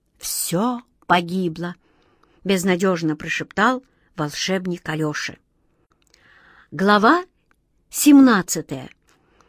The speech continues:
Король узнает множество печальных новостей. И главное, волшебный эликсир мрака.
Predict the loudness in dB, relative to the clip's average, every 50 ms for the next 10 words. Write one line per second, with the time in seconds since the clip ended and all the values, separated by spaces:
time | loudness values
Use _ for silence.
0 | _ _ _ _ _ _ 0 4 4 6 6 4 4 2 2 2 2 2 2 2
1 | 2 0 0 0 2 2 4 4 4 4 2 2 -2 -6 -6 -6 -6 -6 -6 -6
2 | -10 -10 -6 -4 -2 -2 -2 -2 -4 -6 -8 -8 -8 -6 -6 -4 -4 -6 -8 -10
3 | -8 -4 -2 -2 -2 -2 -6 -10 _ _ _ _ _ _ _ _ _ _ _ _
4 | _ -6 -4 -2 2 2 4 4 4 4 4 2 2 0 -2 -2 -6 -10 -14 -18
5 | _ _ _ _ _ _ _ _ _ _ _ _ _ _ -6 -2 -2 0 0 -2
6 | -4 -4 -2 2 2 2 2 2 2 2 2 2 0 -2 -4 -4 -4 -4 -4 -6
7 | -8 -8 -10 -8 -8 -6 -2 0 0 0 0 -4 _ _ _ _ _ _ -4 -2
8 | -2 0 2 2 2 2 0 -2 -6 -14 -16 -16